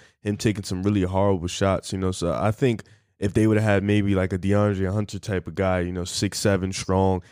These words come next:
it would have been really tough. But like you said, Middleton plays really, really well. I don't know what's, he's kinda like Paul George. He plays really well at home, and on the road he just sucks. So I think this series, you know, it's c-, like, the Bucks can switch everything.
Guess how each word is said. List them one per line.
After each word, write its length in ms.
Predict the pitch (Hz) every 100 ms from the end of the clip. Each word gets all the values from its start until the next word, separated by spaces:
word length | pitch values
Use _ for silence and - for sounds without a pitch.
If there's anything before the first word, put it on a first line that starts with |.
| _ _ _
it 120 | -
would 100 | 117
have 80 | 113
been 180 | 107 104
really 220 | 101 98
tough. 180 | 92 107
But 80 | 107
like 160 | 113
you 80 | 110
said, 220 | 104 101
Middleton 500 | 92 113 131 120 98
plays 340 | 85 101 90 82
really, 320 | 90 104 101
really 280 | 87 98 92
well. 240 | 85 95
I 100 | 87
don't 120 | 107
know 100 | 95
what's, 260 | 87 104 -
he's 240 | 101 101
kinda 260 | - - 104
like 220 | 90 82
Paul 200 | 87 87
George. 280 | 82 95 80
He 80 | 107
plays 300 | 120 107 82
really 180 | 104 104
well 180 | 95
at 100 | 90
home, 260 | 85 90 113 _ _ _ _
and 140 | 92 101
on 80 |
the 80 | 92
road 260 | 90 101 101
he 140 | 104
just 380 | 92 82 - -
sucks. 460 | 104 110 - - - _ _ _
So 300 | - - 101
I 100 | 85 104
think 300 | 123 101 87
this 160 | 107
series, 460 | - 113 107 101 92
you 60 |
know, 180 | 104 107
it's 120 | 107 -
c-, 60 | - 110
like, 240 | 107 98 - - - _ 110
the 80 | 107
Bucks 300 | 104 135 -
can 120 | 123
switch 280 | - 127 117
everything. 380 | 113 98 82